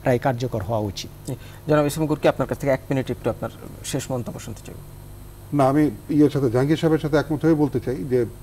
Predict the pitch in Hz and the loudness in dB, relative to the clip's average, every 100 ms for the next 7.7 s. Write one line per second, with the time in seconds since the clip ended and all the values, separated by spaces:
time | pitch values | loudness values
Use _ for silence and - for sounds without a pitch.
0 | - - - 135 156 156 165 147 165 147 | -14 -14 -2 2 2 2 0 2 2 2
1 | 151 - 147 139 143 120 117 143 117 113 | -2 0 0 2 -2 -4 -10 -8 -8 0
2 | 147 135 139 127 123 147 151 143 135 127 | 0 2 0 2 0 2 0 0 -2 0
3 | 123 113 - - 139 - - - - - | 0 0 -4 -6 -8 -8 -14 -18 -16 -16
4 | - - 196 190 202 185 175 123 107 95 | -16 2 4 6 6 8 8 6 4 -8
5 | - - - - - - - - 123 110 | -12 -18 -18 -18 -18 -18 -18 -4 -2 2
6 | 139 156 156 156 156 160 156 - 143 143 | 4 6 8 8 6 6 6 4 0 4
7 | 156 147 160 151 160 151 | 4 6 4 4 6 6